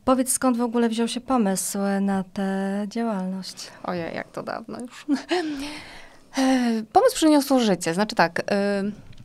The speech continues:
Speaker 2: kosmetykami to interesowałam się od zawsze. Też taki był kierunek studiów, e, bo ja skończyłam chemię, e, właśnie taką związaną, technologia związków biologicznych czynnych i kosmetyków na Politechnice Warszawskiej.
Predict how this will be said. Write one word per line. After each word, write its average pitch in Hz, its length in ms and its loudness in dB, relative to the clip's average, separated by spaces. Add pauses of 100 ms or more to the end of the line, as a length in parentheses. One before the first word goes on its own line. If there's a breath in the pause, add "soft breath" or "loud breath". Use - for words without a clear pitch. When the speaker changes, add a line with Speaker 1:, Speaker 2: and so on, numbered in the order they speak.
(460)
Speaker 2:
kosmetykami 262 720 2
to 208 500 0
interesowałam 208 580 2
się - 120 -4
od 180 160 0
zawsze. 175 720 4
Też 180 220 -2
taki 175 280 -6
był 175 300 -4
kierunek 175 720 0
studiów, 185 1040 -2
e, 175 440 -4
bo 175 160 -6
ja 175 80 -4
skończyłam 175 420 -6
chemię, 202 440 -2 (560 loud breath)
e, 180 180 -4
właśnie 180 280 -6
taką 175 600 -6
związaną, 180 840 -4 (160)
technologia 180 380 0
związków 180 320 -2
biologicznych 175 420 -2
czynnych 175 280 -4
i - 80 -6
kosmetyków 180 760 -4
na 180 180 0
Politechnice 175 520 -6
Warszawskiej. 180 680 -6